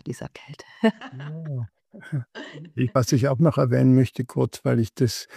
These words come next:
Speaker 2: das habe ich mir seit Jahren eigentlich gewünscht, Sauna und Meditation mal zusammenzubringen. Und jetzt habe ich einen Termin im Januar im Yoga Vidya in Bad Meinberg, wo ich eine mehrtägige Gruppe anbiete, Sauna und Meditation, zwölf Teilnehmer und alle im Schweigen,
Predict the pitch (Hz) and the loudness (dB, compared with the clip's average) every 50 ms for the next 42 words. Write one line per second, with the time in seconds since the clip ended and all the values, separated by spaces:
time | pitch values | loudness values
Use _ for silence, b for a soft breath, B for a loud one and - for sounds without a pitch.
0 | B B B B B - 147 131 117 - 135 131 110 101 117 110 104 - 117 117 | B B B B B 0 0 2 2 4 4 4 4 4 2 2 2 2 2 4
1 | 127 127 127 120 110 113 110 - _ - 117 107 113 127 131 139 131 - - - | 4 4 4 2 2 0 -2 -6 _ -6 -6 -2 0 2 2 2 2 0 -6 -2
2 | 127 117 117 117 117 120 120 123 120 120 98 110 113 110 101 110 104 - 110 110 | 0 2 2 4 4 2 2 0 0 -2 0 0 0 0 0 -2 -2 -2 -4 -6
3 | - - - 139 147 147 135 117 110 - - 117 107 113 107 110 104 - - 120 | -4 -2 0 2 4 4 4 2 2 0 -2 -2 0 2 2 2 0 0 -4 -8
4 | - - 131 123 123 123 120 117 110 110 - - 127 117 123 110 - 127 117 - | -4 0 2 2 4 4 4 4 2 0 -2 -2 -2 -2 -2 -2 -2 -2 -2 0
5 | 117 113 120 127 127 123 120 117 117 113 113 113 113 117 120 127 135 - B B | 0 2 2 4 4 4 4 4 4 4 4 4 6 6 6 4 4 2 B B
6 | B B B B B B B B - 131 120 117 123 120 110 123 113 104 107 117 | B B B B B B B B 2 4 4 6 6 4 4 4 4 4 4 4
7 | 117 117 127 127 120 117 117 123 127 120 113 110 107 104 - 110 104 - - 113 | 4 4 4 4 4 4 4 4 4 4 4 4 2 2 0 -2 -2 -2 -2 -2
8 | 104 107 113 113 120 127 123 120 107 107 110 110 117 - - - - 143 131 117 | 0 0 2 2 2 2 2 2 2 2 2 0 -2 -4 -8 -14 -10 -8 -8 -6
9 | 110 120 117 113 113 110 117 117 113 104 - - - - 127 117 113 110 107 107 | -6 -4 -2 0 0 0 0 0 -2 -4 -8 -12 -8 -4 -2 0 0 0 0 0
10 | 110 113 117 107 101 107 107 101 _ b b b b b b b b b b b | 0 0 0 0 0 0 0 -4 _ b b b b b b b b b b b
11 | - 127 117 117 113 - - 123 110 104 117 104 98 104 101 - 113 110 98 - | 2 4 6 6 6 4 2 2 4 4 4 4 2 0 -2 -2 -4 -4 -2 0
12 | 127 117 - - 110 104 104 104 107 110 107 104 98 - - 117 104 - - 110 | 0 0 2 2 4 4 4 4 4 4 2 2 0 -2 -2 -2 -2 2 2 2
13 | 98 107 113 107 101 113 113 98 104 107 101 107 101 - 107 98 - - - 160 | 4 4 4 4 4 4 2 2 2 0 0 0 -2 -2 -4 -6 -6 -4 0 2
14 | 175 180 190 180 175 175 - - - 123 117 110 - - - 131 135 135 135 139 | 2 4 4 4 2 0 -2 -4 0 0 0 0 0 0 2 4 4 6 6 6
15 | 139 135 131 131 127 131 135 156 - - 135 110 107 107 117 - - - - - | 6 6 4 4 4 2 0 -4 -6 -6 -2 -2 -2 -2 -4 -6 -12 -16 -12 -6
16 | - 123 127 127 117 113 110 - - 127 117 110 117 127 127 151 151 156 | -2 2 2 4 4 4 2 0 0 0 2 4 4 4 4 4 4 2